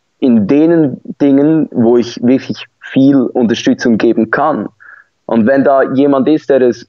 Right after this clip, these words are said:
überhaupt nicht versteht und der butthurt ist oder der sagt so, „Nein, das kannst du doch nicht machen“, weißt du, ich habe viele Leute, die ich immer wieder einlade, so, „Komm, ziehen wir da das und das und das durch.“ Manche sind da eh so, „Ja, geil, machen wir.“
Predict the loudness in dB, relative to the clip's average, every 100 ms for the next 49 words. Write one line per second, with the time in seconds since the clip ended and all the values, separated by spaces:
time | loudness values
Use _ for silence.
0 | -4 -2 0 -2 -2 -2 -2 -2 -4 -4
1 | 0 0 0 0 2 0 0 -2 -2 0
2 | 0 0 0 0 0 -2 -2 0 0 0
3 | 0 -2 -4 -2 -2 -2 0 2 2 2
4 | 0 0 -2 -2 -2 0 -2 -2 -4 -2
5 | -2 0 0 0 0 0 0 0 -2 -2
6 | 0 2 2 0 -6 -20 _ 0 0 2
7 | 0 -2 -4 -4 0 0 2 0 0 -2
8 | -2 0 2 0 0 -2 -2 -2 0 -2
9 | 0 0 0 0 0 0 -2 -2 -2 -2
10 | -2 -2 -2 0 -2 -2 -2 0 -2 -6
11 | -20 -20 _ -2 0 0 0 0 0 2
12 | 2 2 0 -2 0 0 0 -2 -2 0
13 | 0 0 -2 -2 0 0